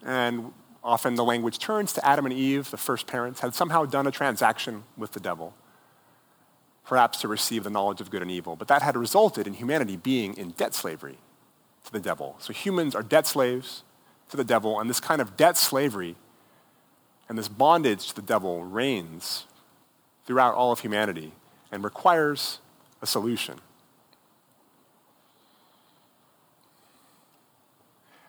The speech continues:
And so Gregory sets forth Christ,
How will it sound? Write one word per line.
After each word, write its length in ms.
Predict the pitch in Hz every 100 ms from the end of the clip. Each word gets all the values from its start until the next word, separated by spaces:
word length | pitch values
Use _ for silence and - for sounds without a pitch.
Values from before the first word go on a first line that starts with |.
| -
And 80 |
so 80 | 165
Gregory 400 | 143 170 156 156
sets 260 | 135 151 -
forth 540 | - 135 127 - - - -
Christ, 640 | - 220 185 - - -